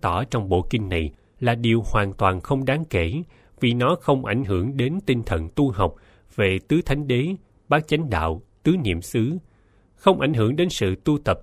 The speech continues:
thân tâm, nhiếp phục thân tâm, đoạn diệt tham sân si, bản ngã, vô minh, lậu hoặc trong hành giả.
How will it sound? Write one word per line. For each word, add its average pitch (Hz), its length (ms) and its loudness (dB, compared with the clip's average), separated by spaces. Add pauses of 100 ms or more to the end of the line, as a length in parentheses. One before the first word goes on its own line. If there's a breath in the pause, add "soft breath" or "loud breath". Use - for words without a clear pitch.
thân 123 240 0
tâm, 113 300 -2 (480)
nhiếp 220 220 2
phục - 240 -2
thân 117 180 0
tâm, 107 260 0 (540 soft breath)
đoạn 117 260 2
diệt 101 240 -4 (120)
tham 143 320 -2
sân 139 460 -2
si, 123 420 -2 (240)
bản 90 260 -2
ngã, 92 340 -2 (220)
vô 151 180 4
minh, 143 320 -2 (260)
lậu 98 320 0
hoặc 92 140 0 (180)
trong 110 240 0
hành 82 200 -4
giả. 82 340 -2